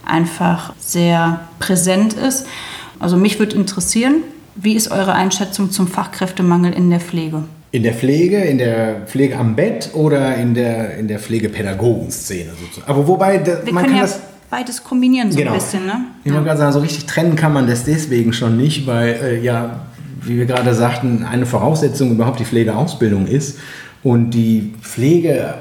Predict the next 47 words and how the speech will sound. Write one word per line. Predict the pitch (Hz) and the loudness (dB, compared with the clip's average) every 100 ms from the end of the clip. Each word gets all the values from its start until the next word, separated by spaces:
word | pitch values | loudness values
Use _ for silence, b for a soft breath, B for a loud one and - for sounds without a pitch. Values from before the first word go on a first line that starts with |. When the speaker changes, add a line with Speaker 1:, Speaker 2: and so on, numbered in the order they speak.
| - - | -14 -8
Speaker 2:
an | 123 120 | 0 2
sich | 104 123 185 - 127 | 2 2 0 0 -4
als | 120 | -2
Beruf | 123 120 139 170 - | 0 2 2 0 -2
hat | 139 117 | -4 0
in | 123 | 2
den | 120 | 4
letzten | 117 - - 120 | 2 0 0 2
Jahren | 117 123 131 | 4 4 2
doch | 120 - | 2 -2
an | 104 104 | -4 -4
Attraktivität | 120 - 117 - 117 113 117 117 113 - 107 | -4 -4 -6 -4 -2 -2 0 -2 -4 -10 -10
echt | 107 | -10
verloren. | - 123 110 107 98 98 | -4 0 2 2 0 -2
Also | 110 107 | 0 2
richtig, | 120 123 117 - B B - 185 - | 0 0 -6 -8 B B -18 -16 -4
also | 131 123 123 120 | 0 2 0 -4
ich, | - 123 - - | -8 -10 -12 -14
ich | - - | -12 -4
mutmaße | 123 151 156 120 107 104 107 | 2 4 4 2 0 0 0
mal, | 104 95 101 | 0 0 0
ne? | 151 131 | 2 2
Also | 123 120 | 0 2
so, | 131 127 101 | 2 0 -2
wer, | 127 120 | -4 -2
als | 131 165 | -2 -2
ich | 156 | 0
angefangen | 170 190 170 160 | 2 2 2 2
habe | 156 151 | 2 2
mit | 135 | 0
der | |
Krankenpflege, | 127 175 170 151 156 147 131 | 0 0 -2 0 2 2 2
war | 131 | 0
ja | 131 | 0
meine | 127 120 131 | 0 0 2
Intention | 123 117 123 - 131 147 139 | 0 0 -2 2 2 4 4
nicht, | 139 139 - - - | 2 0 -10 -16 -14
ich | 113 - - - | -12 -12 -14 -4
will | 113 110 | -2 -2
viel | - 107 | -2 0
Geld | 131 156 151 | 2 2 0
machen. | 131 135 131 127 - B B - | 0 2 0 0 -4 B B -14
Das | 110 | -12
ist | 110 120 147 | -10 -10 -6
in | 107 | -2
dem | 110 107 | -2 -2
Beruf | 104 104 - | -4 -6 -8